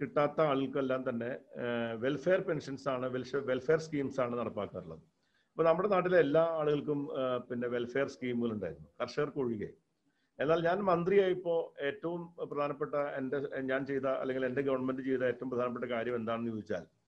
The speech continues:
ഞാൻ പറയുക, കേരളത്തിൽ ആദ്യമായി, ഏഹ്, ഏഹ്, പ്ര-, ഏഹ്, കർഷക ക്ഷേമ ബോർഡ് നിയമം പാസ്സാക്കി എന്നുള്ളതാണ്. ഇന്ത്യയിൽ ആദ്യമായിട്ടാണ്, ഞങ്ങൾ രണ്ടര കൊല്ലം എടുത്താണ്, ഏഹ്, നിയമസഭാ കമ്മിറ്റി നിയമസഭയിൽ പാസ്സാക്കി കഴിഞ്ഞാല്,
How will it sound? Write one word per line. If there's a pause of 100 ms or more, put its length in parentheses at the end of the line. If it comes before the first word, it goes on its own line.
(420)
ഞാൻ
പറയുക,
കേരളത്തിൽ
ആദ്യമായി, (640)
ഏഹ്,
ഏഹ്,
പ്ര-,
ഏഹ്, (100)
കർഷക
ക്ഷേമ
ബോർഡ്
നിയമം (200)
പാസ്സാക്കി
എന്നുള്ളതാണ്.
ഇന്ത്യയിൽ
ആദ്യമായിട്ടാണ്,
ഞങ്ങൾ
രണ്ടര
കൊല്ലം
എടുത്താണ്,
ഏഹ്,
നിയമസഭാ
കമ്മിറ്റി (220)
നിയമസഭയിൽ
പാസ്സാക്കി
കഴിഞ്ഞാല്,